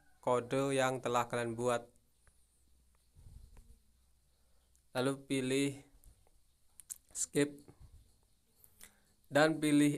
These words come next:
enable. Lalu di bagian aksesibilitas kalian aktifkan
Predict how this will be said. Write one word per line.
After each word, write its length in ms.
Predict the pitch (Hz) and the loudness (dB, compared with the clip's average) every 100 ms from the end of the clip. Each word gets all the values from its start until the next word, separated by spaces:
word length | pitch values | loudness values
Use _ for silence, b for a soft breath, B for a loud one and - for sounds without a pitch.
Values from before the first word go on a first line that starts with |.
| 131 | 0
enable. 720 | 127 127 120 127 156 170 165 - - _ _ _ _ _ | 0 0 0 2 2 2 -4 -16 -20 _ _ _ _ _
Lalu 480 | 135 143 165 175 160 | 2 4 4 2 2
di 80 | 147 | 4
bagian 400 | 151 151 151 147 | 4 4 2 2
aksesibilitas 1400 | 147 - 151 143 143 135 131 135 147 156 - - - - _ _ - | -2 0 0 0 -2 -4 -4 -2 2 2 2 -4 -10 -14 _ _ -4
kalian 320 | 135 147 156 | 2 2 2
aktifkan 880 | 139 147 - 143 139 - 151 156 165 | -2 -4 -2 -6 -6 -4 0 0 -2